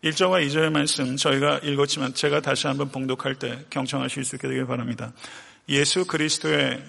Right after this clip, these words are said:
사도 베드로는 본도, 갈라디아, 갑바도키아,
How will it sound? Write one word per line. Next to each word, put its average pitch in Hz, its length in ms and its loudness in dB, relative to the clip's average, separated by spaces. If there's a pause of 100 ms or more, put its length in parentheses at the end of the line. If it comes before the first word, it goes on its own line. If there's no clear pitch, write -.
사도 147 720 0
베드로는 127 520 0 (600)
본도, 151 520 0 (840)
갈라디아, 143 580 4 (640)
갑바도키아, 139 720 0